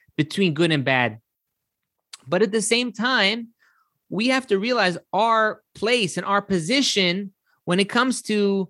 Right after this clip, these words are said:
helping others make the right choices. Meaning we can encourage someone to do mitzvos.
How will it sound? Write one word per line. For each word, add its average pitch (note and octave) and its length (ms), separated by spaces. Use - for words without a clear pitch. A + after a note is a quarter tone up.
helping A#3+ 520
others G#3+ 480
make G3+ 420
the F#3+ 120
right G3+ 240
choices. G3+ 680
Meaning A#3 440
we G#3 240
can A3+ 420
encourage A3+ 560
someone D3+ 540
to E3 100
do G3+ 120
mitzvos. F3 640